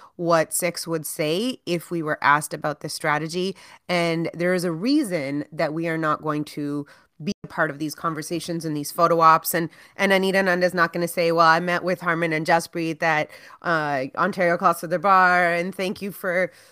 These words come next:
talking about Indo-Canadian relations." That tweet is never gonna happen because of those billions of dollars. Um, we have there, when you look at the actual strategy,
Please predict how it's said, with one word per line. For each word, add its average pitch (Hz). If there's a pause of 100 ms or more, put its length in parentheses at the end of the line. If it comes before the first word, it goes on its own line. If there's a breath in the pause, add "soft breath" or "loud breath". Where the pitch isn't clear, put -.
talking 190
about 180
Indo-Canadian 180
relations." 170
That 185
tweet 226
is 196
never 165
gonna 160
happen 170 (400 loud breath)
because 196
of 147
those 160
billions 151
of 143
dollars. 143 (400 loud breath)
Um, 160
we 208
have 220 (480)
there, 208
when 214
you 220
look 220
at 247
the 226
actual 175
strategy, 190